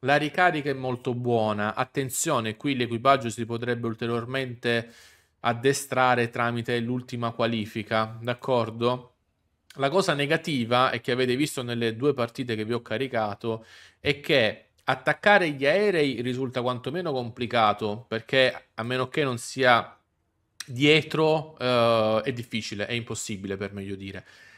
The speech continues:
Al netto di tutto la scarica delle mitragliatrici da otto è molto breve, quindi dovete veramente colpirlo, la ricarica è infinita e in ultima analisi se un aereo decide di attaccarvi anche con delle semplicissime dodici punto sette, non serve neanche il cannone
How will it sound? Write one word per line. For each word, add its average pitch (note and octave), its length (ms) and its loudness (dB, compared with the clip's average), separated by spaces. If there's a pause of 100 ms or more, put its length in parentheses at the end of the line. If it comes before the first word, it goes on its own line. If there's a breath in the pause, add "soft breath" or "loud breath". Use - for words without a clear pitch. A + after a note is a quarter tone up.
(440 loud breath)
Al C3+ 140 6
netto F3+ 240 4
di E3 60 2
tutto F#3+ 240 0
la C#3 120 2
scarica A#2+ 1000 4
delle C3 380 0
mitragliatrici B2+ 680 -4
da C3 160 2
otto C#3+ 500 2
è A#2 120 -4
molto C3 420 -2
breve, A2+ 540 0
quindi C3 200 -6
dovete A#2 280 -2
veramente A#2+ 480 -6
colpirlo, A2+ 880 -4
la A2+ 100 0
ricarica A#2+ 420 0
è A#2+ 40 0
infinita B2 1300 0 (500 soft breath)
e G3+ 160 6
in D3 160 2
ultima F#3 380 2
analisi C#3+ 720 4
se E3+ 420 4
un C#3+ 140 0
aereo C3 580 2
decide A#2+ 540 -4
di A#2+ 100 -2
attaccarvi A#2+ 800 0
anche G3+ 380 -2
con D3 180 -8
delle C#3 240 -2
semplicissime C3+ 840 -12
dodici C3+ 440 -8
punto B2+ 360 -12
sette, A#2+ 360 -4
non B2+ 100 -8
serve C3+ 320 -6
neanche F3+ 300 -6
il F#3+ 80 -8
cannone C3 560 -4